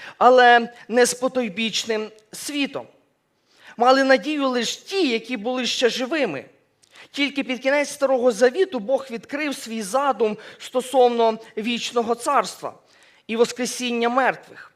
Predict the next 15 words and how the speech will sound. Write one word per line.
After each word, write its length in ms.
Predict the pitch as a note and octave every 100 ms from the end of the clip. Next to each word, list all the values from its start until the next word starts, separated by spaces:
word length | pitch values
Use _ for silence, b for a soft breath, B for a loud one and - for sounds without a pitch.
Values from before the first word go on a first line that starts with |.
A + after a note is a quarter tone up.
| _ b b b b b
В 80 | F3+
новозавітних, 960 | B3+ C4 B3+ C#4 E4 G4+ G#4 C4 B3 C4
е, 120 | A3+
текстах, 760 | A3+ D4+ D4+ D4+ - G3 F3
подібно 500 | - G3+ G3 C#4+ B3
як 380 | A3+ A#3 A3+ -
і 100 | B3
в 80 | A#3
Старому 460 | - A#3+ C#4 B3+ A#3
Завіті, 480 | A#3+ A3+ D#4+ B3
слово 360 | A3+ C4+ C4+ A#3+
«надія» 460 | A3+ F#3 C4+ C4 A#3+
пов'язане 640 | A#3 G3+ A3+ G#3+ A#3 G#3+
з 100 | F3+
довірою. 640 | E3 G#3+ A#3 B3+ F3+ A#2